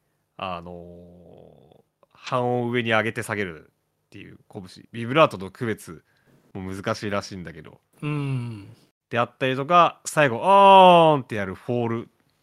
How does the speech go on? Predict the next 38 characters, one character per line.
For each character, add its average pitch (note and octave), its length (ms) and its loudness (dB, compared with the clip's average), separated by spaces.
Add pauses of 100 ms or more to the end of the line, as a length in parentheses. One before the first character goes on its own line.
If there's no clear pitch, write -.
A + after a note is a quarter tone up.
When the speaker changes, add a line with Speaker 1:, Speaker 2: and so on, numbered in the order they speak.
(1200)
Speaker 1:
ま A2+ 80 -4
あ、 - 20 -4
長 A#2 280 4
渕 B2+ 220 -8
み F#2 80 -16
た F#2 80 -14
い F2 40 -14
な F2 60 -16
こ F2 80 -20
と E2+ 60 -20
で D#2+ 80 -20
す - 80 -20
ね。 A2+ 200 -14 (2250)
Speaker 2:
ま B2+ 280 -14
あ、 D#3 40 -20
な D3 80 -20
ん - 20 -20
か、 B2 160 -18
あ、 - 180 -20 (180)
結 - 160 -8 (120)
構 D#3 240 -6
曲 - 280 -8
限 G3 240 -2
ら G3+ 140 4
れ F#3 100 4
る D3+ 80 -4
気 D#3 100 -4
は D3+ 60 -2
す C#3 140 -10
る D3 60 -10
け C3 80 -8
ど、 G#2 80 -14
で C3 120 -8
き C3 100 -8
る A#2+ 80 -10
曲。 F#2+ 220 -16
Speaker 1:
そ E2+ 60 -16
う。 D#2 40 -18